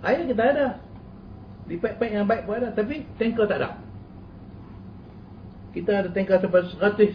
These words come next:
sembilan tanker, seratus dua puluh tanker. Kita ada berapa puluh, ya. Tidak, tak cukup. Itu yang kita minta dia orang. Sepatutnya dia main jumpa saya lah tu. Tak apalah, dia nak tolong, tolong, terima kasih. Dan dia duit banyak,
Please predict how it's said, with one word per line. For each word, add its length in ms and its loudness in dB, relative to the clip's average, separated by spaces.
sembilan 400 2
tanker, 320 0
seratus 240 0
dua 80 2
puluh 160 0
tanker. 300 -2
Kita 180 0
ada 140 0
berapa 320 2
puluh, 240 4
ya. 160 -8
Tidak, 240 -4
tak 240 -8
cukup. 240 -6
Itu 160 -8
yang 160 -2
kita 160 -6
minta 240 -8
dia 160 -6
orang. 100 -10
Sepatutnya 420 -2
dia 80 4
main 140 -2
jumpa 240 -6
saya 180 0
lah 160 -2
tu. 140 -4
Tak 100 -6
apalah, 240 4
dia 140 -2
nak 80 -6
tolong, 240 2
tolong, 240 4
terima 240 -2
kasih. 240 0
Dan 100 2
dia 140 8
duit 160 4
banyak, 180 0